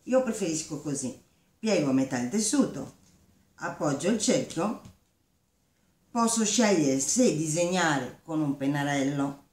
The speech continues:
e poi tagliare, oppure tagliare direttamente con la forbice. Io per questione di comodità ho già tagliato il viso,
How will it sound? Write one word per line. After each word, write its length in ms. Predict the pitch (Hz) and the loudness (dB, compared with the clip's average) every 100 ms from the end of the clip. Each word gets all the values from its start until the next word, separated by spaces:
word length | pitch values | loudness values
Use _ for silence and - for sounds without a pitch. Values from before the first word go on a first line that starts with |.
| _ | _
e 140 | 202 | -8
poi 340 | - 190 151 143 | -4 -2 -2 -2
tagliare, 800 | 135 139 131 117 120 143 214 - _ _ _ - | -2 0 0 -2 -2 -4 -6 -10 _ _ _ -8
oppure 680 | 320 - 277 233 311 - - | -4 2 4 6 2 -2 -4
tagliare 520 | 339 302 226 247 240 | 4 6 8 6 4
direttamente 640 | 247 226 220 147 135 147 | 4 2 2 2 2 0
con 100 | 143 | -2
la 120 | 127 135 | -4 -4
forbice. 680 | 123 117 127 120 135 131 - _ _ _ _ _ - | -8 -6 -6 -4 -6 -6 -12 _ _ _ _ _ -4
Io 180 | 285 302 | 0 4
per 140 | 233 | 4
questione 460 | 208 190 262 247 165 | 4 2 4 6 4
di 140 | 151 | 0
comodità 680 | 185 220 311 - 123 - - _ - _ _ _ - | 2 6 4 4 0 -2 -16 _ -20 _ _ _ -4
ho 140 | 226 | 0
già 180 | 214 190 | 2 2
tagliato 680 | 175 151 147 120 110 127 110 - _ _ _ _ _ _ _ _ _ _ _ - | 4 2 2 0 -2 -10 -12 -18 _ _ _ _ _ _ _ _ _ _ _ -10
il 140 | 151 | -4
viso, 600 | 151 151 123 247 254 - | 0 2 2 2 2 0